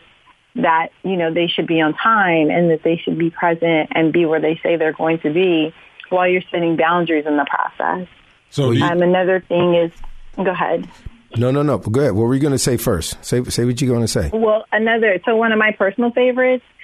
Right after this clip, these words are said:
Speaker 1: is just encouraging the building of a personal board. So I, like, I've done this all of my life, um, because I was fortunate to have some pretty good mentors in my life, but just, like, diversifying,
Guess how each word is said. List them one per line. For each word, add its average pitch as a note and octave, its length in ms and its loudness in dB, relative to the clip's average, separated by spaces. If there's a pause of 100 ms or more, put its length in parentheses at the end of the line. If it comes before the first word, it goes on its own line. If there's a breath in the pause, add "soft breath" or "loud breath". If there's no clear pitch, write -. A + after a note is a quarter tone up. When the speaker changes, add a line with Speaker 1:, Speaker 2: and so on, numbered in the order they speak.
(300 loud breath)
Speaker 1:
is G3 260 0
just F#3+ 160 -4
encouraging F#3+ 680 0
the E3+ 80 -2
building E3+ 420 0
of D#3 80 -4
a E3 60 0
personal D#3+ 480 -2
board. D3+ 480 0 (480 loud breath)
So F#3+ 140 2
I, F#3 320 2 (160)
like, F3+ 240 0
I've F3 320 2
done E3+ 240 0
this D#3+ 220 2
all D#3+ 180 2
of D#3+ 100 -2
my D#3+ 260 2
life, F3+ 420 2 (160)
um, D#3 260 2
because E3+ 240 -2
I D#3 120 2
was D#3+ 100 0 (100)
fortunate D#3+ 400 0
to E3 80 -2
have D3+ 240 -2
some E3 160 -2
pretty E3 260 -2
good - 200 -2
mentors E3 500 0
in D#3 80 -2
my D#3 180 0
life, D#3+ 380 0
but E3+ 180 -2
just, F3+ 220 -4
like, E3+ 160 -2 (680 loud breath)
diversifying, E3+ 880 0